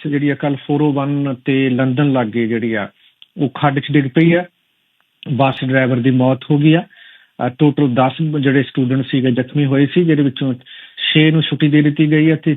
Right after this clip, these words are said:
ਚਾਰ ਜਿਹੜੇ ਆ ਉਹਨਾਂ ਨੂੰ ਸੱਟਾਂ ਲੱਗੀਆਂ ਹੋਈਆਂ ਨੇ। ਇੱਕ ਇਹ ਅਪਡੇਟ ਆ।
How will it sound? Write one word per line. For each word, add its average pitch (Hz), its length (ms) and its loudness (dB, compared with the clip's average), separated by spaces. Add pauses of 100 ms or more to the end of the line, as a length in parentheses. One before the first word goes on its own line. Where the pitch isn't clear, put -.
ਚਾਰ 120 400 0
ਜਿਹੜੇ 120 260 -4
ਆ 127 60 -2
ਉਹਨਾਂ 123 340 -4
ਨੂੰ 117 80 -2
ਸੱਟਾਂ - 320 -4
ਲੱਗੀਆਂ 107 300 -6
ਹੋਈਆਂ 104 260 -6
ਨੇ। - 160 -12 (640)
ਇੱਕ 139 220 -2
ਇਹ 160 200 2
ਅਪਡੇਟ 156 380 0
ਆ। 165 160 2